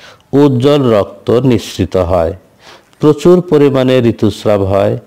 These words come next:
সেই সময় অনেকবার সমস্ত শরীরে থাকিয়া থাকিয়া বরফের মতো ঠান্ডা হয়। বারো, আধ কপালে মাথা ব্যথা। উহা মাথার ডান দিক অধিক আক্রমণ করে।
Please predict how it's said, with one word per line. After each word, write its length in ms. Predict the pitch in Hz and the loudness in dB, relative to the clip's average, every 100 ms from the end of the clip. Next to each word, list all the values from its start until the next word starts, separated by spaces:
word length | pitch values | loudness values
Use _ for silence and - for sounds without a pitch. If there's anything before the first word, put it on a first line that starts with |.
| - - - | -20 -20 -16
সেই 340 | - - 139 | -6 -2 -2
সময় 460 | - 156 120 113 143 - _ _ - | -2 -2 -2 -2 -6 -12 _ _ -4
অনেকবার 520 | 120 139 135 143 135 | 0 0 0 0 0
সমস্ত 680 | - 135 151 165 - - | -2 -2 0 -2 -4 -4
শরীরে 520 | 131 - 113 110 107 107 | -4 -2 0 2 0 0
থাকিয়া 480 | - 101 - 139 | -2 -6 0 0
থাকিয়া 600 | 139 123 104 101 98 107 127 _ - - - 98 | 0 -4 -2 -2 0 0 -4 _ -20 -20 -8 0
বরফের 480 | 107 120 127 131 101 | 0 0 0 -2 0
মতো 580 | 90 87 - 113 156 135 - | -4 -4 -4 -2 -4 -8 -10
ঠান্ডা 420 | 127 127 123 87 | -6 -2 0 0
হয়। 280 | 82 85 92 _ _ _ _ _ _ _ _ _ - - | -2 -6 -8 _ _ _ _ _ _ _ _ _ -20 -4
বারো, 500 | 123 117 104 85 80 - _ _ - - - _ | 0 2 0 -2 -6 -12 _ _ -20 -20 -20 _
আধ 320 | 117 120 131 143 | -2 0 0 -2
কপালে 580 | 160 147 127 110 107 | -2 0 0 0 0
মাথা 400 | 135 110 92 - | 0 -2 -2 -4
ব্যথা। 480 | 90 85 - - 82 95 _ _ _ _ 117 | -2 -2 -4 -10 -10 -10 _ _ _ _ 0
উহা 440 | 120 131 107 143 - - _ _ _ - | 2 2 0 -2 -10 -20 _ _ _ -2
মাথার 640 | 117 123 151 135 - 104 | -2 0 0 0 -2 -4
ডান 380 | 92 110 120 135 | 0 0 2 2
দিক 340 | 135 139 - 113 | 2 0 -2 -2
অধিক 300 | 107 127 117 | 0 0 0
আক্রমণ 500 | 95 - 90 90 85 | -4 -4 -2 -2 -2
করে। 360 | 90 85 85 | -2 -2 -4